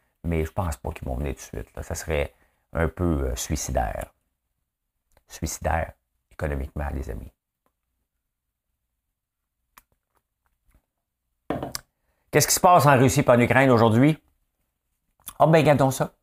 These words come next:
hein ? La Chine, elle a vu que toutes les compagnies qui restaient en Russie ont des mouvements de boycott, hein.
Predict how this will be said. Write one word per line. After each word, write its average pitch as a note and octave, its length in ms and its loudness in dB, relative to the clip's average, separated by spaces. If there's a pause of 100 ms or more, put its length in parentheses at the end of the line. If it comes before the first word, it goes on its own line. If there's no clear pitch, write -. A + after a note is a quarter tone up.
(160)
hein ? C3 140 -4 (520)
La F#2+ 140 4
Chine, F3+ 260 -2
elle G2+ 260 4
a G2+ 60 4
vu C3+ 260 0
que G2 220 0
toutes A#2 180 -4
les A#2 100 0
compagnies G#2 440 0
qui G2+ 140 -4
restaient A2 560 -2
en E2+ 380 -2
Russie F#2+ 440 -6 (500)
ont F2+ 200 0
des G2 100 2
mouvements G#2 360 2
de G2 60 -2
boycott, F2+ 540 0
hein. G2 140 -6